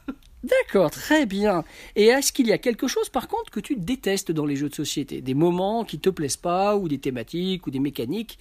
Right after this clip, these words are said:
Speaker 2: qui te rebutent ?
Speaker 1: Euh, ben, quand c'est trop long, alors, m-,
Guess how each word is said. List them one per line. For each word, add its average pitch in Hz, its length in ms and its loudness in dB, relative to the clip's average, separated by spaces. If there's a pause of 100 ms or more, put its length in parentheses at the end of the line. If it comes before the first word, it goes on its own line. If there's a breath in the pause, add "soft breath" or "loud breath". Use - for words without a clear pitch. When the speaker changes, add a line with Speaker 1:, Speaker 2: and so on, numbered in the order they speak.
(280 loud breath)
Speaker 2:
qui 156 100 -12
te 180 100 0
rebutent ? 143 540 -4 (1000 soft breath)
Speaker 1:
Euh, 185 1200 -10 (180)
ben, 190 180 -4 (340)
quand 277 120 -6
c'est 277 180 -10
trop 285 200 -12
long, 302 220 -8
alors, 226 360 -8
m-, 247 180 -14